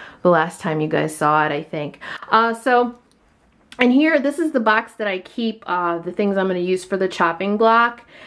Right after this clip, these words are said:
Um, and then there's just a couple palettes, and this whole left side is all eyeshadow palettes, and that's kind of why I wanted to open things up and get more storage. Um, I like to be able to see things, and what was happening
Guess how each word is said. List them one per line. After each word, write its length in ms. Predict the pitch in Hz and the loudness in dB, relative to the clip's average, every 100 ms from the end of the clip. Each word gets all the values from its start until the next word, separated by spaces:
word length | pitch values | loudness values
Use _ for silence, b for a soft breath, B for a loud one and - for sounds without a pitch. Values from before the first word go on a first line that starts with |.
| B B | B B
Um, 540 | - 180 185 185 185 - | 2 2 4 0 -4 -6
and 200 | 180 170 | -6 -6
then 180 | 170 170 | -6 -4
there's 180 | 185 190 | -4 -4
just 220 | 214 - | -10 -8
a 40 | |
couple 220 | 185 185 170 | -6 -2 -4
palettes, 680 | - 170 175 175 175 - - | 0 2 4 2 0 -6 -12
and 500 | 185 170 170 165 165 - B B - | -4 -2 0 0 -2 -6 B B 2
this 400 | 294 403 - - - | 4 4 2 -16 -16
whole 380 | - - 277 320 | -8 0 2 4
left 220 | 269 262 | 0 -2
side 360 | - 214 208 196 | 0 2 2 2
is 140 | 175 | -2
all 680 | - 185 190 196 196 202 - | 0 2 2 2 0 0 0
eyeshadow 500 | 165 170 185 156 - | -2 -2 -4 -4 -4
palettes, 520 | - 135 113 - - - | -4 -2 -2 -6 -10 -8
and 260 | 165 151 156 | -6 -4 0
that's 180 | 214 - | 0 0
kind 220 | 285 254 | -2 -2
of 80 | 202 | -2
why 300 | 196 180 180 | 0 0 0
I 120 | 175 | -2
wanted 360 | 170 180 180 170 | -2 0 0 -2
to 120 | - | 0
open 360 | 190 185 185 180 | 0 2 -2 0
things 300 | 180 180 175 - | 0 0 -2 -2
up 280 | 190 185 170 | 0 0 -6
and 100 | 170 | -10
get 160 | 170 | -8
more 220 | 185 180 | -4 -4
storage. 800 | 180 - 226 214 190 175 165 - B B B B | -6 -8 0 4 4 4 2 -2 B B B B
Um, 240 | 185 185 190 | 0 0 0
I 120 | 226 | 0
like 200 | 277 269 | 0 -2
to 80 | 262 | -2
be 120 | 233 | -2
able 180 | 226 196 | -2 -2
to 100 | 175 | -6
see 320 | - 202 214 | -8 -6 -6
things, 440 | 214 247 254 254 254 | -4 -2 0 -2 -2
and 220 | 180 190 | -2 -2
what 140 | - | 2
was 140 | 180 175 | 2 2
happening 680 | 233 269 277 226 196 196 | 2 0 0 -6 -6 -8